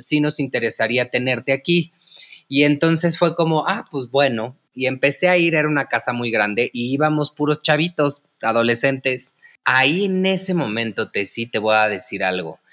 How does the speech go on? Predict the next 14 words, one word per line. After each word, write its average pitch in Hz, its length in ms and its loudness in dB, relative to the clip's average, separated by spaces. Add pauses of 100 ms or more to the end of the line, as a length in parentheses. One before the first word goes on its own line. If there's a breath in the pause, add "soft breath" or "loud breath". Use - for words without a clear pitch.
(600 loud breath)
Mi 143 320 2
visión 175 640 0
al 170 200 0
mundo 131 800 -2 (160)
se - 240 -6
transformó 135 840 0
por 175 260 0
completo, 135 800 -2
porque 120 720 -2
sí 185 460 -2
yo 175 220 2
tenía 165 340 2
ciertas 151 520 -2
habilidades, 104 880 -2